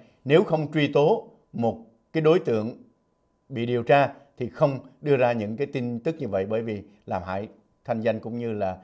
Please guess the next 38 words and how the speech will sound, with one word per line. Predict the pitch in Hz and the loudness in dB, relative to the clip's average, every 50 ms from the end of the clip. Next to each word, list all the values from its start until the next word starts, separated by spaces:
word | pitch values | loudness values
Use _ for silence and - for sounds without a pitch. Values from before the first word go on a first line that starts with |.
| _ _ | _ _
uy | 135 127 113 | -10 -8 -6
tín | - 127 135 | -4 -2 -2
của | 135 127 | -2 -2
họ. | 101 98 98 107 - - _ _ _ _ _ _ | 0 -2 -2 -2 -6 -10 _ _ _ _ _ _
Điều | - 127 123 | -2 0 2
này | 120 123 127 123 113 - - - _ _ | 4 4 4 4 2 0 -6 -14 _ _
sau | _ - 135 120 120 | _ 2 2 4 4
đó | 123 123 143 165 147 | 4 2 2 0 -2
Jim | - 160 156 156 | -4 -2 -2 -2
Comey | 151 156 156 156 156 151 147 143 143 139 | 0 0 0 0 2 0 0 0 -2 -4
bị | - 113 101 101 95 95 98 - - | -6 -6 -6 -6 -6 -6 -8 -12 -10
chỉ | - 123 117 | -10 -6 -4
trích | 170 165 165 - | -4 -6 -4 -4
cả | 123 104 - - | -4 -4 -4 -4
hai | 120 110 104 | -6 -6 -6
phía | - - 139 156 196 196 - - - _ _ | -4 -4 -4 -4 -4 -4 -8 -16 -20 _ _
là | - - 107 101 98 | -6 -2 0 0 0
bên, | 110 113 120 120 120 | 2 0 -2 -2 0
cả | - 131 117 | 0 0 2
bên | 123 131 123 113 | 2 0 -2 -4
Cộng | 117 107 95 | -6 -6 -4
hòa | 104 101 98 95 | -4 -4 -4 -2
là | 92 98 107 | -2 -2 -2
bên | 131 120 113 | -2 -4 -6
Dân | 107 113 110 101 | -6 -6 -6 -6
chủ. | 104 95 98 120 - - _ _ _ _ _ _ _ _ _ _ _ _ _ _ _ _ _ _ _ _ _ _ _ _ _ _ _ _ _ _ _ _ _ _ | -6 -6 -6 -6 -10 -14 _ _ _ _ _ _ _ _ _ _ _ _ _ _ _ _ _ _ _ _ _ _ _ _ _ _ _ _ _ _ _ _ _ _
Nhưng | 156 156 160 170 165 160 | -4 0 0 0 2 4
mà | 147 139 131 127 | 6 6 6 6
rồi | 117 120 131 127 127 123 127 - - - | 6 4 4 4 4 2 -2 -8 -6 0
tới | - 156 175 | 0 0 0
khi | 175 - 180 180 175 170 165 156 | 2 2 2 2 2 2 0 -4
gần | 127 123 139 135 131 123 120 | 0 2 2 2 2 2 2
bầu | 120 117 117 | 0 2 2
cử | 123 131 156 180 | 0 0 0 0
thì | 165 139 147 | -2 -4 -4
ông, | 156 151 147 151 - - _ _ _ _ _ _ _ _ _ _ _ _ _ | -4 -6 -8 -8 -10 -16 _ _ _ _ _ _ _ _ _ _ _ _ _
ông | - 143 139 143 143 143 143 - - - _ _ - | -6 -6 -4 -4 -4 -6 -8 -10 -14 -20 _ _ -12
Comey, | - 151 160 160 160 165 165 151 156 | 2 2 4 4 6 4 2 2 0